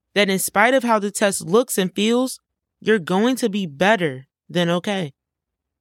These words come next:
Now that's a wrap for this episode. Thank you so much for tuning in. If you like today's episode, make sure you hit that follow button and leave a review.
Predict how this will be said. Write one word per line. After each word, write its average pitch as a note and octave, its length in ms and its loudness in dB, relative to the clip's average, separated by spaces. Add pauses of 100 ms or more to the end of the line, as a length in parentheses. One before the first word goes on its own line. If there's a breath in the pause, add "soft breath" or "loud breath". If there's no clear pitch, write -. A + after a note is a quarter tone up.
(380)
Now G3 200 2
that's G3+ 240 2
a F3+ 100 2
wrap F#3 320 2
for C4+ 120 2
this B3+ 220 -2
episode. G#3 680 0 (100)
Thank G3 220 -2
you G#3 100 -2
so G3+ 240 0
much G#3+ 240 0
for A3+ 100 0
tuning G#3+ 420 0
in. E3+ 420 -2 (400)
If G3+ 100 2
you A3 140 2
like G3 180 4
today's B3+ 400 0
episode, G3 640 -2 (120)
make A3 220 2
sure D#4+ 140 0
you D#4+ 120 2
hit D4 180 0
that A#3+ 200 0
follow A#3+ 260 2
button C#4 400 0
and B3 160 0
leave B3 140 0
a B3+ 80 4
review. A3+ 460 0